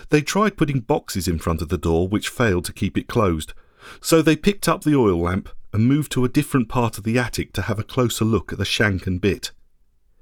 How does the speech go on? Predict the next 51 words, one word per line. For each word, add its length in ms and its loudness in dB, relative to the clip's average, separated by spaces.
It 140 2
was 100 2
Scrag 440 0
who 120 4
noticed 460 2
the 80 0
little 240 0
symbols 560 0
on 100 4
the 60 2
shank 400 -2
and 120 2
bit. 260 -2
All 180 4
six 360 -2
sides 380 2
of 100 0
the 80 -2
shank 380 0
had 100 -6
a 40 0
separate 400 -2
symbol, 440 0
as 80 0
she 140 2
had 160 -2
seen 340 0
in 80 2
the 80 2
tunnel, 460 0
and 200 0
as 140 -2
she 180 0
looked 240 -2
at 100 0
the 60 -2
bit, 360 -2
she 160 0
saw 260 2
a 40 2
symbol 400 2
that 140 -4
corresponded 640 0
to 80 2
one 340 2
of 80 -4
the 80 0
marks 440 0
on 100 2
the 60 0
shank. 440 0